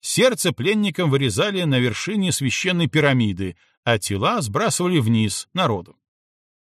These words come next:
Процедура принесения жертв богам сопровождалась каннибализмом и ради него, собственно говоря, была выдумана. Сброшенные вниз по ступеням тела подхватывались толпой, разделывались и с большим удовольствием поедались.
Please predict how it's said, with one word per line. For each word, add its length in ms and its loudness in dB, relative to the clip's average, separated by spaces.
Процедура 640 2
принесения 680 0
жертв 420 0
богам 480 0
сопровождалась 840 -2
каннибализмом 960 0
и 200 -2
ради 300 2
него, 300 0
собственно 500 -4
говоря, 440 0
была 340 4
выдумана. 480 -4
Сброшенные 640 0
вниз 320 0
по 120 -4
ступеням 500 -2
тела 280 0
подхватывались 800 -4
толпой, 680 0
разделывались 880 -2
и 160 -2
с 120 0
большим 580 0
удовольствием 720 0
поедались. 680 -4